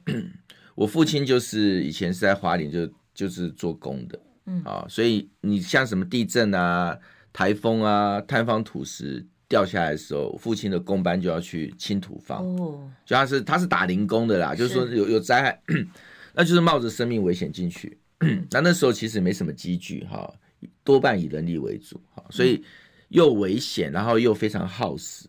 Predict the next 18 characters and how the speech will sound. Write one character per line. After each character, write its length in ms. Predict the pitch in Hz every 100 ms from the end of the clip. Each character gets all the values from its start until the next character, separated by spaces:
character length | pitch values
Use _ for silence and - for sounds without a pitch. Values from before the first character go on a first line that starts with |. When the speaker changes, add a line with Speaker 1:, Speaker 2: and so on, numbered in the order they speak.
| -
Speaker 1:
好， 120 | _ -
虽 100 | 175
然 80 |
每 80 | 147
次 180 | 107 135
进 160 | 127 135
去， 100 | 131
有 80 | 101
时 80 |
候 20 | 131
进 180 | 131
去 100 | 131
有 60 | 120
好 140 | 101
几 140 | 90 82
天， 340 | - 87 85 - _ _
就 100 | -
是 340 | 113 143 107